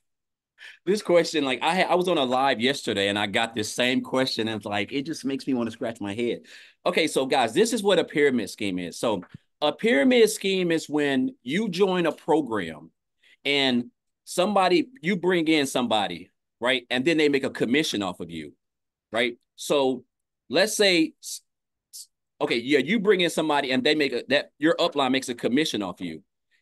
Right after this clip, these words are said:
And then let's say the person you bought in, it's a pyramid scheme when anytime you bring somebody in and they bring somebody and, and the whole, it's just a trickle effect.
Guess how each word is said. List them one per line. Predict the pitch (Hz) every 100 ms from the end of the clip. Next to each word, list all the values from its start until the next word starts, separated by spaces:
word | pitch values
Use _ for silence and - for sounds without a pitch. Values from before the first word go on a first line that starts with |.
| _
And | 160 156
then | 202 196
let's | 240
say | 220 208 185 175 _
the | 160
person | 156 220 214 196 170
you | 208 214
bought | 160 127 113
in, | 101 90 82 - _ _ _ _ _ _ _ _ _ _ _ _ _
it's | 208 -
a | 226
pyramid | 226 247 240 214
scheme | 208 208 196
when | 180 156 - -
anytime | 240 254 247 220 196
you | 165 196 233
bring | 220 214
somebody | 208 202 190 190 185 190 196
in | 143
and | 139
they | 165 185
bring | 175 185
somebody | 180 180 170 165 165
and, | 147 143
and | 143 127
the |
whole, | 120 175 190 202
it's | 170 -
just | 175
a | 131
trickle | - 185 131
effect. | 113 117 92